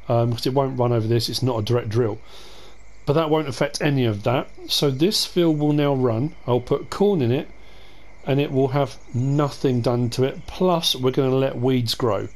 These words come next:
So it's gonna be absolute worst case scenario. If you don't do anything to your fields, how low is it gonna be?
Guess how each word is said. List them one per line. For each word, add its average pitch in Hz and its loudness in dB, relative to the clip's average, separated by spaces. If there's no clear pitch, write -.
So 135 0
it's - 0
gonna 135 2
be 123 0
absolute 147 0
worst 143 0
case 135 0
scenario. 117 2
If 123 0
you 139 2
don't 143 0
do 277 0
anything 202 0
to 127 0
your 120 0
fields, 127 0
how 123 2
low 117 4
is 113 0
it 135 -4
gonna 110 0
be? 101 0